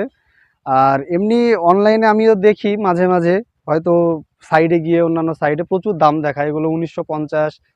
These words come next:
দু হাজার, আর ষোলোশো এরকম দা-, চা-, চারার দাম দেখায়। আমাদের কাছে ফার্স্ট প্যাকেটের চারা নিলে আপনার ওই ষাট সত্তর টাকার মধ্যে চলে আসবে,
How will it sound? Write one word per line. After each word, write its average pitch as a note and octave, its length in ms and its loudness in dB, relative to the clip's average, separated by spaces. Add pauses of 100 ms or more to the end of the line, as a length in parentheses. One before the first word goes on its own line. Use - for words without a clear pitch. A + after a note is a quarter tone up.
(100)
দু D3 100 -4
হাজার, D3+ 320 0
আর D3 220 -2
ষোলোশো D#3 360 -6
এরকম D3+ 280 -6
দা-, C#3 220 -4
চা-, C#3 200 -10
চারার C3+ 240 -6
দাম C3+ 200 -6
দেখায়। C3+ 300 -10 (400)
আমাদের D3+ 240 0
কাছে E3 160 -2
ফার্স্ট D#3+ 360 -4
প্যাকেটের E3 320 -4
চারা D#3+ 240 0
নিলে F3 220 -2
আপনার F3 280 -4
ওই D#3+ 100 0
ষাট D#3 200 -8
সত্তর E3 320 -8
টাকার D#3 200 -4
মধ্যে D#3+ 240 -6
চলে E3 240 -4
আসবে, E3 280 -4